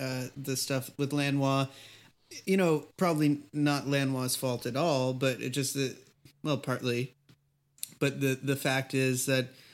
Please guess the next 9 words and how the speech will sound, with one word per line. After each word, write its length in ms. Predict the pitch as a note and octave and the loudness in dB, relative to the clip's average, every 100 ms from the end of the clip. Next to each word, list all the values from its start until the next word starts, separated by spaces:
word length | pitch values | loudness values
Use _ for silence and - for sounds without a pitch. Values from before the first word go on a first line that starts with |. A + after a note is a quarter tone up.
| _ _ | _ _
I 60 | C#3+ | 2
think 180 | D3+ C#3+ | 2 2
probably 760 | F3+ F#3+ G3+ C3 A#2+ A#2 A#2+ - _ _ _ _ _ _ _ _ _ _ _ _ _ - | 2 4 2 2 2 0 -4 -10 _ _ _ _ _ _ _ _ _ _ _ _ _ -14
some 240 | - - D3+ | -4 2 4
of 80 | C#3+ | 4
these 180 | C3+ - | 4 4
songs 480 | C#3+ C3 B2+ B2 - - | 4 4 2 0 -6 -2
weren't 400 | D3 A3 F#3 B2+ | 4 6 4 2
necessarily 880 | C3 B2 - C#3 B2 A#2+ A#2 A#2 | 0 0 2 2 2 2 -2 -4